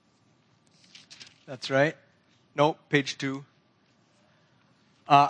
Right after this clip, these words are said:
I am actually gonna start with a little introduction on preaching and what it is. So keep your finger there and then flip over to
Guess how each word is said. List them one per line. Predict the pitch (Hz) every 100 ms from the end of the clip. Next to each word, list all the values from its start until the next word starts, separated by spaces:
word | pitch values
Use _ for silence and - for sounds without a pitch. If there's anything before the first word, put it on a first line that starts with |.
| -
I | 156
am | 196 190
actually | 180 170 175
gonna | 165 160
start | 147 - - 170 175
with | 170
a | 156
little | 156 165
introduction | 170 165 156 151 156 - 160
on | 156 147 147 151 _ _ _ _
preaching | - - 180 170 165 160
and | 151
what | 151
it | 151
is. | 156 156
So | 131
keep | 151 - 180
your | 175
finger | 185 175
there | 156 156
and | 160
then | 156
flip | 139 165 156
over | 165 165 160
to | 147